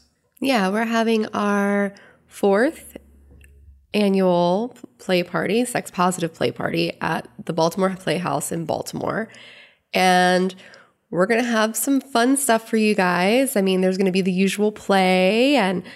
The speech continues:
uh, sexy peeps, but we're also gonna have some fun little additives like,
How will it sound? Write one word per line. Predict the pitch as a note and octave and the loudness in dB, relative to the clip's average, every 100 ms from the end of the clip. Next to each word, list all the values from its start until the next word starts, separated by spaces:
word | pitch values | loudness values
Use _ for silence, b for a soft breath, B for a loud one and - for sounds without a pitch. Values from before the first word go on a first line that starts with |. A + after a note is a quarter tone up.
| B B - | B B -6
uh, | - F#3+ | -2 -2
sexy | F#3 - F#3 - | -2 -2 -2 -4
peeps, | F#3 F#3 G#3 - | -2 -2 0 0
but | B3 | 0
we're | C4 D#4+ | 2 2
also | E4+ F4+ | 2 0
gonna | F4 | 0
have | E4 D4+ | 0 -2
some | - D4 C#4+ | 0 2 2
fun | - A3+ A#3+ A#3+ - | 0 0 0 -2 -4
little | G#3+ A3 | 0 0
additives | G3+ G#3+ G3 G#3 F#3 G3+ A#3 | 0 -2 -2 2 2 2 0
like, | F#3+ F3+ F#3 | 0 0 -2